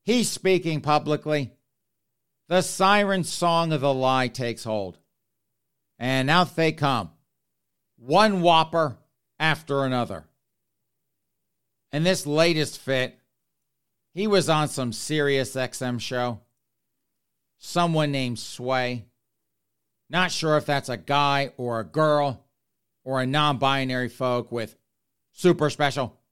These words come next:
pain in the ass pronouns. Never heard of him or her or they or Zir. But Jussie,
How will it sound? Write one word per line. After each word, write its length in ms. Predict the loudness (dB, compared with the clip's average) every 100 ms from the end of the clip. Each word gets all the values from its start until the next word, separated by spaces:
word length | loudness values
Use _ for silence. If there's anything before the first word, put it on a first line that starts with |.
| _ _ 0
pain 260 | 4 4
in 100 | 2
the 120 | 2
ass 220 | 2 0 -2
pronouns. 640 | -4 -2 -2 -4 -6 -12 _ _ _ _ _ _ _ _ _ _ _
Never 340 | 2 4 4
heard 280 | 4 4 4
of 200 | 2 -4 _ _ _ _
him 320 | 0 2 4
or 140 | 2 2
her 420 | 2 4 2 0
or 160 | -4 -4
they 400 | 2 4 4 2
or 180 | -2 -6
Zir. 540 | -2 0 2 0 -2 _ _ _ _ _ _ _ _ _ _ _ _ _
But 180 | -4 -4
Jussie, 640 | 2 4 4 2 -2 -4